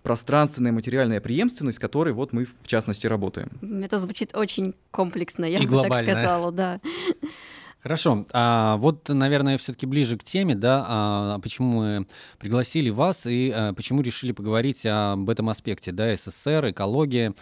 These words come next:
Speaker 3: А, потому что двадцать шестого декабря исполняется как раз тридцать лет, а, с момента распада великой страны, как её называли.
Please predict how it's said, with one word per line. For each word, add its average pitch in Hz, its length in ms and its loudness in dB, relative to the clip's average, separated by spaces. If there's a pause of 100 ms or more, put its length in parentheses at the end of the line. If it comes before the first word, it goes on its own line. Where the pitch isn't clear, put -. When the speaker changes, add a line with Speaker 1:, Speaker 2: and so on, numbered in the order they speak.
(360)
Speaker 3:
А, 104 400 0
потому 139 240 2
что 151 140 -4
двадцать 131 340 2
шестого 127 340 0
декабря 135 380 0
исполняется 135 540 0
как 113 160 -8
раз 131 260 0
тридцать 143 540 -6
лет, 139 400 -2
а, 107 360 -2
с - 140 -12
момента 113 400 0
распада 104 880 0
великой 107 360 0
страны, 107 380 -2
как 85 240 -12
её 85 140 -8
называли. 127 540 -2